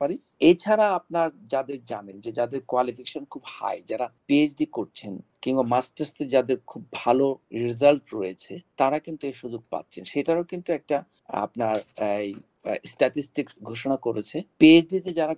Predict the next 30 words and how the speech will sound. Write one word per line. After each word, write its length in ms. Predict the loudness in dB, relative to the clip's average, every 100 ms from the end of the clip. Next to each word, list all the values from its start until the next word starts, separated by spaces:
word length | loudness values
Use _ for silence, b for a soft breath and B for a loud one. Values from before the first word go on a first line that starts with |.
| -4
করেছেন 280 | -6 -6 -6
তারা 120 | -2 -2
একশো 200 | -4 -8 -8
পনেরো 300 | -6 -6 -6
জন, 100 | -10 -12 _ -20
স্পেস 320 | 0 2 2 -2
and 80 | -4 -2 -2
অ্যাডভান্স 480 | -2 4 6 6 2 2 2
ম্যানুফ্যাকচারিং 600 | 2 0 -4 -2 -4 -2 0
এ 20 | 2
যারা 140 | 2 2
পিএইচডি 320 | -2 -2 -6 -8
করেছেন 320 | -12 -12 -18 -18 _ 2
তারা 160 | 2 0
পেয়েছেন 280 | -6 -6 -10 -6
বিরানব্বই 480 | -6 -8 -8 -8 -6
জন, 100 | -10 -12 -6 -4
মাস্টার্স 400 | -4 0 0 0 -4
ফিনান্সিয়াল 400 | -6 -6 -6 -4 -2
টেকনোলজিতেও 640 | -2 -4 -6 -6 -6 -4 0
যারা 120 | -2 0 -4
মাস্টার্স 360 | -4 -4 -4 -4 -4
করেছেন 300 | -4 -6 -8 0
তারা 160 | 2 2 -2 0
পঁয়ষট্টি, 500 | 0 0 -10 -8 -10 -10 _ -10
এবং 100 | -8 -6
সবচেয়ে 340 | -8 -4 0 2
মজা 180 | 4 4
হচ্ছে 220 | 2 -10 -8 -6
এনার্জি 280 | -4 -4